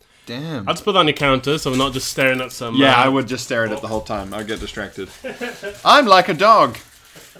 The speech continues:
Speaker 1: in that respect. Um, but yeah, the, the, so Gen Z don't be fucking.
Speaker 2: Gen
Speaker 1: They,
Speaker 2: Z don't be fucking.
Speaker 1: they don't be fucking no more.
Speaker 2: Gen Millennials just roasting pork all day.
Speaker 1: That's right.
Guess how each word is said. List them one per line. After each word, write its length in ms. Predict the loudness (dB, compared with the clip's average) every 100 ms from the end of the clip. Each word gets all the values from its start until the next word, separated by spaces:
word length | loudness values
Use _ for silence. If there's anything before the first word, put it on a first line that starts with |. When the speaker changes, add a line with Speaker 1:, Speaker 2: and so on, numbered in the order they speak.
| -10
Speaker 1:
in 160 | -4
that 180 | -2 -2
respect. 580 | -4 -4 0 0 -2 -12 _ _ _ _ _ _ _ _ _ -20 -12 0
Um, 340 | 2 2 0 -8 -20 -10 -2
but 120 | 0
yeah, 320 | 2 2 0 -6
the, 160 | -8 -8
the, 280 | -2 0 0
so 280 | 2 2 2
Gen 300 | 0 0 0
Z 180 | 2 2
don't 220 | 2 -2
be 80 | -2
fucking. 440 | -2 -4 -4 -12 -16 _ _ -20 -20 -20
Speaker 2:
Gen 160 | -10 -6
Speaker 1:
They, 80 | -4
Speaker 2:
Z 140 | -6
don't 160 | -8 -10
be 80 |
fucking. 260 | -10 -6 -4
Speaker 1:
they 80 | -2
don't 340 | 0 0 0
be 140 | -6 -8
fucking 480 | -8 -8 -6 -6
no 220 | -8 -8 -8
more. 340 | -8 -6 0
Speaker 2:
Gen 220 | 4 6
Millennials 500 | 6 6 4 2 0
just 220 | -4 -8
roasting 320 | -6 -6 -8 -8
pork 280 | -8 -8
all 140 | -8 -8
day. 260 | -8 -12 -12
Speaker 1:
That's 260 | -10 -8 -2
right. 560 | 0 0 -2 -4 -10